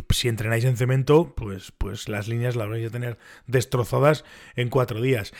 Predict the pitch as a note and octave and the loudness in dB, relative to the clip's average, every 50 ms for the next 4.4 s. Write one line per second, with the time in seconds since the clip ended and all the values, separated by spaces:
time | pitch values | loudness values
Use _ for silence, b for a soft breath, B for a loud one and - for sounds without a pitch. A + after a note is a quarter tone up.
0 | B B B A#2 A#2+ A2+ G#2+ A2+ A#2+ C3 C#3 B2 C3 C3 - - D3 D#3 C#3+ - | B B B 4 4 6 6 6 6 6 6 6 4 2 4 6 6 6 6 6
1 | C3+ C3 A#2+ A#2 G#2+ G2+ - - - A2+ G2+ - - - G#2 F#2+ - - - D3+ | 2 2 2 0 -2 -6 -6 -4 -4 -4 -4 -4 -6 -8 -8 -6 -2 2 4 4
2 | D3+ C#3 - C3 A2+ G#2 G#2+ A2+ A#2+ B2+ B2 - D#3+ D3 C3 A#2+ A#2 A#2 G#2+ B2+ | 6 6 4 2 2 2 2 2 2 2 2 4 4 4 4 4 0 -2 -4 -6
3 | G#2+ - C3 A#2+ A2 G2+ - - B2 A#2 A2 - B2+ A#2 A#2+ A#2 A2 - A#2+ A#2 | -6 -6 -6 -6 -6 -8 -8 -8 -8 -8 -8 -6 -6 -4 -4 -4 -4 -6 -6 -6
4 | G2 C3 B2+ C3+ C#3 C#3 D3 D3+ | -4 -4 -2 0 0 0 -2 -4